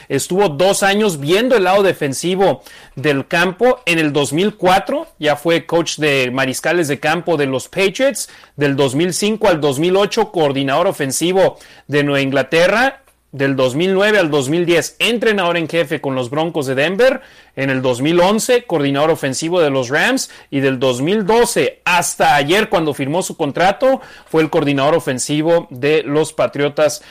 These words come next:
de Nueva Inglaterra. Ahí la retrospectiva, la carrera de Josh McDaniels. Increíble ver cómo ver en, del dos mil uno, metiendo el pie en la puerta con un puesto de muy poca paga de asistente de personal, a tan solo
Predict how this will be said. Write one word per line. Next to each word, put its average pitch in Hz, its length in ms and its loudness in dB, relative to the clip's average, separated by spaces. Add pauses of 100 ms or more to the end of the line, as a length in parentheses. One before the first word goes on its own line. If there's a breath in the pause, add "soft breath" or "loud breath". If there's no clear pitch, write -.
(180 loud breath)
de 139 380 0
Nueva 147 400 0
Inglaterra. 120 600 0
Ahí 139 140 2
la 165 140 2
retrospectiva, 135 840 -4
la 151 160 -2
carrera 151 560 0 (240 loud breath)
de 143 200 -2
Josh 175 320 2
McDaniels. 180 640 -2
Increíble 180 480 0
ver 196 280 0
cómo 208 280 2
ver 214 280 2
en, 139 500 -2 (800)
del 151 260 0
dos 151 220 0
mil 214 160 2
uno, 254 260 4
metiendo 165 480 0
el 180 140 0
pie 190 100 -2
en 208 80 0
la 196 160 -2
puerta 190 320 0
con 143 160 -2
un 180 240 -2
puesto 165 600 -2
de 131 180 0
muy 151 320 0
poca 190 380 -2
paga 175 280 2
de 127 60 2
asistente 160 640 -2
de 135 80 -2
personal, 139 720 -2 (420 loud breath)
a 131 140 -2
tan 139 160 0
solo 185 340 2